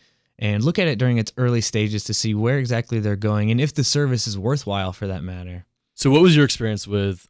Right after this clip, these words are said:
Speaker 2: uploading your music? And I
Speaker 1: Well
Speaker 2: guess we should also mention,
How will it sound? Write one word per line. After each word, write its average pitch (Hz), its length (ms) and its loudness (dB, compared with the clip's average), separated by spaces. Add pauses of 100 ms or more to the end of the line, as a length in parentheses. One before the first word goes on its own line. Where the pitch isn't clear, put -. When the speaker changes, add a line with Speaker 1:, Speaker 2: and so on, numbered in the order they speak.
Speaker 2:
uploading 95 380 -2
your 87 100 -10
music? - 300 -18 (100)
And 143 80 2
I 165 100 6
Speaker 1:
Well 165 120 6
Speaker 2:
guess 139 160 2
we 131 60 -2
should 117 160 -4
also 101 340 -4
mention, 92 480 -12